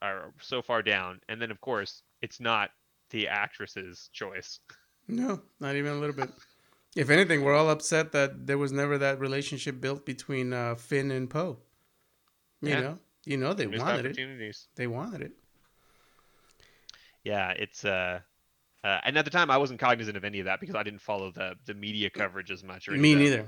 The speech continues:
Speaker 2: I literally
Speaker 1: after
Speaker 2: found
Speaker 1: effect.
Speaker 2: out
Speaker 1: I was just excited.
Speaker 2: I literally found out about his suicidal, um, uh, moments in an, in an interview, like, five years ago. <laughs> You
Speaker 1: Right,
Speaker 2: know,
Speaker 1: same.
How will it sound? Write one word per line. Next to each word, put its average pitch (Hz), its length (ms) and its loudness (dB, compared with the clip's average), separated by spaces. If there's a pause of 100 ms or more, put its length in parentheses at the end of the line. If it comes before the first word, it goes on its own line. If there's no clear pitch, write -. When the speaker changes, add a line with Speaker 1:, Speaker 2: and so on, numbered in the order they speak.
Speaker 2:
I 120 100 4
literally 156 360 6
Speaker 1:
after 151 80 2
Speaker 2:
found 135 200 2
Speaker 1:
effect. 123 120 6
Speaker 2:
out 120 60 8
Speaker 1:
I - 20 6
was 120 120 0
just - 180 -6
excited. 98 560 -2 (140)
Speaker 2:
I 131 100 2
literally 147 380 2
found 131 280 0
out 123 140 2
about 117 340 0
his 120 180 -6
suicidal, 117 880 -4
um, 107 580 -4 (460)
uh, 110 400 -6
moments 120 600 -4 (180)
in 131 160 0
an, 113 220 -2 (200)
in 120 140 -4
an 117 100 -2
interview, 117 400 -4
like, 104 200 -8
five 107 360 -8
years 107 220 -6
ago. 92 300 -4
<laughs> - 60 -2 (1080)
You 131 40 4
Speaker 1:
Right, 131 160 6
Speaker 2:
know, 104 80 -4
Speaker 1:
same. 117 340 -2